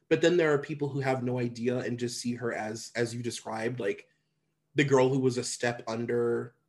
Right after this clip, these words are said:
the other girls and never really had a, like, a, a big, huge, massive breakout film or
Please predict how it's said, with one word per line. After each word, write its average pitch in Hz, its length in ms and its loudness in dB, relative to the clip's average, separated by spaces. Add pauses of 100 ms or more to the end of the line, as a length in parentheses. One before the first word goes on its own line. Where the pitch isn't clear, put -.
(160)
the 131 120 -2
other 123 280 0
girls 123 580 -2
and 113 240 -6 (540)
never 220 280 6
really 269 280 6
had 190 360 0 (120)
a, 156 80 4
like, 147 260 0
a, 120 460 0 (560)
a 139 160 6 (160)
big, 196 200 8
huge, 175 460 -2
massive 135 840 2
breakout 127 800 -2 (160)
film 143 840 0
or 120 600 0